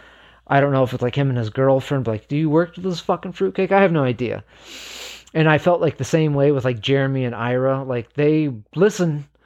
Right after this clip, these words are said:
to, like, every episode. And I'm just like, "Oh my God, dude, I said so much. It is so bad." And even, even sometimes people add me on Instagram or whatever, and they're like, "Oh, I listened to it with my girlfriend," and, like, so on and so forth. And I'm like, "Oh, fuck."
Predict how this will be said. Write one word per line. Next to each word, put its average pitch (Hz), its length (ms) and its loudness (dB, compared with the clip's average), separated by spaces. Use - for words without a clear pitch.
to, 165 120 0
like, 151 260 2
every 160 480 4
episode. 135 800 0
And 151 140 2
I'm 147 260 4
just 135 300 0
like, 120 420 0
"Oh 120 440 2
my 101 480 -2
God, - 420 -6
dude, - 180 -10
I 120 140 -6
said - 380 -6
so 117 400 0
much. - 640 -8
It 151 80 2
is 143 180 2
so - 300 0
bad." - 680 0
And 147 240 2
even, 175 480 2
even 185 260 2
sometimes 170 420 0
people 165 300 -2
add 156 240 2
me 147 140 0
on 131 100 -2
Instagram 156 640 -2
or 151 120 0
whatever, 156 320 0
and 156 140 -2
they're 143 80 2
like, 143 180 2
"Oh, 214 100 4
I 170 120 4
listened 165 300 -2
to 156 80 -4
it 147 60 -4
with 147 140 -4
my 123 120 -4
girlfriend," 147 680 0
and, 135 100 -4
like, 110 120 -4
so 135 120 -2
on 127 140 -2
and 113 100 -6
so 131 160 0
forth. 135 260 -4
And 139 100 -4
I'm 135 120 -2
like, 127 240 -2
"Oh, 110 240 0
fuck." - 880 -4